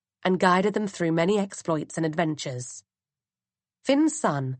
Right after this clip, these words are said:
the poet Oisin, is the chief narrator of the Fenian Cycle. In some myths, Finn never died, but retreated to a hillside cave to sleep,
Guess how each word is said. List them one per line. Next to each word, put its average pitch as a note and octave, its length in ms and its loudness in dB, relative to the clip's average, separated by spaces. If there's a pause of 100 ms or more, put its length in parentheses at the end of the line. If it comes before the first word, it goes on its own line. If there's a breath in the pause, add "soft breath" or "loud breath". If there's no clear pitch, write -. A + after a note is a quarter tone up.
(120)
the A3 100 0
poet G#3 340 0
Oisin, D#3 680 -2
is G3 160 -2
the F#3+ 100 -4
chief - 460 -2
narrator E3 640 0
of - 120 -6
the - 80 -2
Fenian D#3 520 -2
Cycle. C#3 580 -6 (840)
In G3 80 2
some A#3 280 2
myths, E3 400 -4
Finn G3+ 260 2
never F3 160 2
died, D3 540 0
but F#3+ 100 2
retreated G3+ 500 -2
to E3 100 -2
a D#3+ 40 -2
hillside G3 580 -2
cave D3 340 -4
to D#3 100 -10
sleep, D3 500 -6